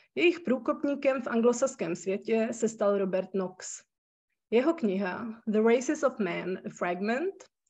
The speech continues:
z roku osmnáct set padesát ukazuje rasismus v okamžiku jeho zrodu, právě ve chvíli, kdy udělal skok od lidového předsudku přes přiznanou neznalost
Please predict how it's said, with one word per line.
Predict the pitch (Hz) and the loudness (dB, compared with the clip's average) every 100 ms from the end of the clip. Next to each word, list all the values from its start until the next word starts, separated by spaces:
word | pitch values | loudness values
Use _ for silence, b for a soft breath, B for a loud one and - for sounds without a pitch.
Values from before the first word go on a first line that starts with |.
| B B - | B B 2
z | |
roku | 240 240 | 4 8
osmnáct | 247 247 285 285 | 8 8 6 6
set | 277 - | 4 -2
padesát | 175 175 - 175 156 226 - _ _ | -2 -2 -2 -4 -4 -8 -14 _ _
ukazuje | 247 269 311 311 262 | 2 6 8 8 6
rasismus | 247 247 277 277 277 - | 6 2 0 0 -2 -2
v | |
okamžiku | 233 247 254 262 240 | 2 4 2 2 2
jeho | 202 190 | 2 2
zrodu, | 180 185 196 247 285 B B B | -2 0 0 -2 -4 B B B
právě | - 262 240 175 | 6 8 8 4
ve | 175 | 0
chvíli, | - 247 254 254 247 | 0 2 4 6 4
kdy | 208 214 | 4 4
udělal | 226 240 240 226 | 6 4 6 4
skok | - - 233 | 2 2 2
od | 220 208 | 0 4
lidového | 240 262 269 220 170 | 6 6 4 2 -2
předsudku | - 175 - 214 214 - 302 311 | -6 -10 -6 -6 -6 -6 -2 -2
přes | - 214 | -2 -2
přiznanou | - 240 220 196 170 | 0 2 4 4 2
neznalost | 190 202 220 220 220 | 0 4 6 4 2